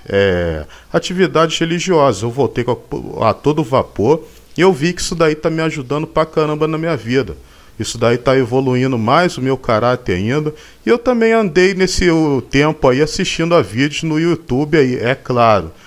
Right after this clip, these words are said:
A gente, quando pega esse vício do YouTube aí, a gente quer, além de estar produzindo conteúdo, também estar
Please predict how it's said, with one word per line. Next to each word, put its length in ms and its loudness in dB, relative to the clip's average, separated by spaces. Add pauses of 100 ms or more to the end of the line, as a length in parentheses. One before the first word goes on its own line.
(320)
A 120 -2
gente, 440 -2
quando 240 2
pega 300 0
esse 220 -2
vício 340 -4
do 100 -6
YouTube 480 0
aí, 120 4
a 100 2
gente 320 -8
quer, 300 0 (340)
além 360 2
de 120 -4
estar 800 0
produzindo 640 0
conteúdo, 580 -2
também 380 0
estar 520 0